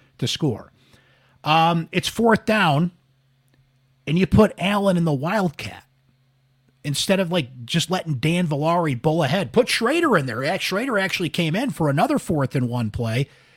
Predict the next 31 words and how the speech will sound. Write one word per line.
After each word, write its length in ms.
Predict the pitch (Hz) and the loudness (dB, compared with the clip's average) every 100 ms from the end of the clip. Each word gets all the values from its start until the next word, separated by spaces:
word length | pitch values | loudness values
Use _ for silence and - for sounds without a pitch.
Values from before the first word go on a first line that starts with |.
| _ | _
which 180 | 160 - | -4 -2
he 80 | |
got. 460 | 120 - 170 - - | 0 2 0 -2 -10
So, 380 | - 185 160 151 _ _ _ _ _ _ - | -4 0 0 -4 _ _ _ _ _ _ -12
look, 160 | 202 - | -10 -4
Emily, 460 | 240 254 214 185 - _ _ _ _ _ _ _ _ _ _ | -2 0 0 -2 -6 _ _ _ _ _ _ _ _ _ _
I 80 | 190 | -2
say 240 | 190 269 | 0 2
all 140 | 277 214 | 4 2
this 200 | 170 - | 0 -2
like 120 | 156 | -2
Syracuse 360 | - 160 143 123 | -2 -2 -2 -2
got 180 | 147 | -2
blown 280 | 113 135 123 | -2 -2 0
out. 240 | 190 123 - | 0 -2 -2
They 100 | 285 | 0
were 160 | 311 | 0
in 240 | 427 240 214 | 2 2 2
this 180 | 156 | 0
game. 440 | - 208 294 - - _ _ | -2 -2 -2 -6 -14 _ _
But 140 | 180 | -4
see, 260 | - 240 214 | -2 -2 -4
it's 160 | 185 | -6
these 260 | 147 240 262 | -2 -2 -2
decisions, 680 | 226 - 254 262 147 90 151 | -2 -2 0 -2 -2 -6 -10
it's 160 | 143 | -6
these 160 | 190 147 | -6 -4
game 320 | 175 208 254 | -2 -2 -2
time 240 | - 202 175 | -2 -4 -4
decisions, 560 | 156 208 226 135 104 | -4 -4 -4 -6 -6
which 240 | 143 135 | -8 -10